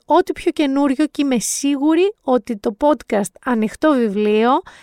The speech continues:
για όσους διαβάζετε, και όχι απαραίτητα, θα είναι απολαυστικότατο. Οπότε σημειώστε το κι αυτό.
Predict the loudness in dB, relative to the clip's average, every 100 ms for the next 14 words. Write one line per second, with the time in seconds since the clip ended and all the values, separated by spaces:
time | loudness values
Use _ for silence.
0 | -20 -12 -2 2 4 6 4 2 0 0
1 | 0 0 0 0 -2 -2 -2 -2 -6 -20
2 | _ 0 2 4 4 2 0 -2 -2 -2
3 | -2 -10 -20 _ -2 0 2 0 2 2
4 | 2 0 -4 2 2 0 -4 -2 -2 -2
5 | -2 0 2 2 0 -6 -6 -10 -10 -12